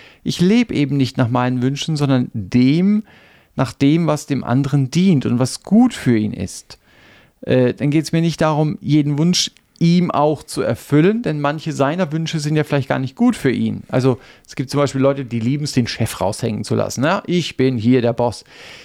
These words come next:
In dieser Phase ist es sicher nicht gut, ihnen Verantwortung in einer Gruppe zu geben, äh, auch wenn er sich das wünschen würde. Es geht also nicht darum, dem anderen immer nur seine Wünsche zu erfüllen, sondern zu schauen, was hilft ihm wirklich.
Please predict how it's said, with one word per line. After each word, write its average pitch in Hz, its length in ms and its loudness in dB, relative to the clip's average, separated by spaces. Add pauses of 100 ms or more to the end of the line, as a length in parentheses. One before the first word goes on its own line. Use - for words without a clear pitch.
(240)
In 160 200 2
dieser 139 280 2
Phase 160 340 -2
ist 135 140 -4
es 117 160 -2
sicher 180 300 -2
nicht 127 260 -2
gut, 196 400 2
ihnen 143 240 0
Verantwortung 156 960 -2
in 151 200 -2
einer 139 220 2
Gruppe 185 380 0
zu - 200 -8
geben, - 440 -8 (400)
äh, 147 220 0
auch 185 220 0
wenn 208 120 -4
er 196 80 0
sich 175 140 -8
das 190 160 -4
wünschen 196 320 -2
würde. 107 340 0 (560)
Es - 160 -4
geht 180 160 0
also 160 180 -2
nicht 180 280 -2
darum, 175 340 -2
dem 160 160 -2
anderen 170 340 0
immer 160 200 2
nur 160 160 2
seine 139 260 0
Wünsche 220 320 0
zu 147 140 -4
erfüllen, 135 360 0
sondern 135 220 2
zu - 140 -6
schauen, 180 420 0
was 151 360 -6
hilft 185 340 -2
ihm 156 260 2
wirklich. 254 720 -2